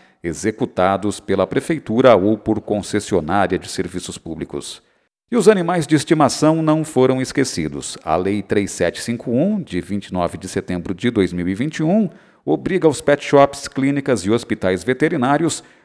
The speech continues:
a informar a Prefeitura quando constatarem indícios de maus tratos nos animais por eles atendidos. Veja em itapolis ponto S P ponto leg ponto B R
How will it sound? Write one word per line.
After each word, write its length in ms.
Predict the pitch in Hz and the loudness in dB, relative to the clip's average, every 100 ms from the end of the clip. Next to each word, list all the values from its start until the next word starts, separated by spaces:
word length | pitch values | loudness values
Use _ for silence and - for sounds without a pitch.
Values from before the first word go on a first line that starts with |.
| _ | _
a 140 | - 85 | -4 0
informar 680 | 123 147 - 107 85 87 85 | 0 0 2 2 2 0 0
a 80 | |
Prefeitura 720 | - 110 - 139 - 110 143 131 | 0 0 0 -4 0 2 4 2
quando 680 | - - 104 101 113 117 | -4 -2 0 2 0 0
constatarem 840 | 120 92 95 - 104 - 87 95 104 | 0 -2 -2 0 0 2 0 0 -2
indícios 640 | 127 92 95 110 - 101 | -4 -4 -4 -4 -4 -6
de 100 | 85 | -4
maus 300 | 92 95 110 | -2 -2 -4
tratos 460 | - 80 87 101 87 | -2 2 2 -2 -6
nos 180 | 98 90 | -4 -2
animais 640 | 98 107 76 80 87 - | 0 -2 -2 -2 -2 -6
por 260 | - 98 87 | -8 -4 -2
eles 380 | 82 82 78 76 | -2 -4 -4 -2
atendidos. 840 | 87 90 76 65 58 60 - - _ _ _ _ _ _ | -2 -4 -8 -10 -14 -14 -12 -14 _ _ _ _ _ _
Veja 380 | - 170 147 139 | 2 2 4 4
em 140 | 135 | 4
itapolis 520 | 113 113 107 107 95 - | 2 2 2 2 -2 0
ponto 320 | 120 113 101 | 0 0 0
S 160 | 90 | 0
P 220 | 92 82 78 | -4 -4 -4
ponto 340 | - 98 92 | -4 -4 -2
leg 320 | 76 76 85 | -2 -4 -6
ponto 440 | - - 71 73 98 | -6 -6 -8 -6 0
B 120 | 123 | 2
R 380 | 120 151 165 | 4 2 0